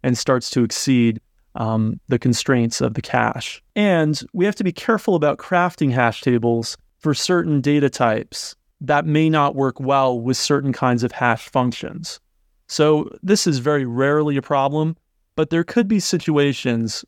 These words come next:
where a hash function doesn't work well for a particular kind of data type.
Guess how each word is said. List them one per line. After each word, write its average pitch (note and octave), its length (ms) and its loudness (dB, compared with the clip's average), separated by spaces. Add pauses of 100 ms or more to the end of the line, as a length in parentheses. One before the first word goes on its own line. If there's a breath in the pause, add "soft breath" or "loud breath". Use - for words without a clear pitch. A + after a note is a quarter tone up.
where C3 580 0
a C#3 80 -2
hash C#3+ 340 -2
function B2 400 0
doesn't B2+ 340 0
work A#2+ 220 0
well A2+ 360 0 (260)
for C3+ 80 2
a B2 60 2
particular A#2+ 520 0
kind A#2 300 0
of G#2+ 80 -4
data A#2 260 -4
type. - 340 -12